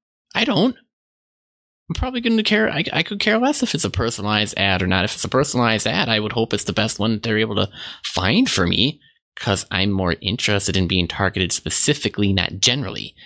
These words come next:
That's how you reach me, people. <sighs>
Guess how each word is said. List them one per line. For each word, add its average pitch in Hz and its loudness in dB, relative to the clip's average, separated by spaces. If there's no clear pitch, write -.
That's 92 -2
how 95 2
you 87 2
reach 113 2
me, 85 2
people. 90 2
<sighs> - -4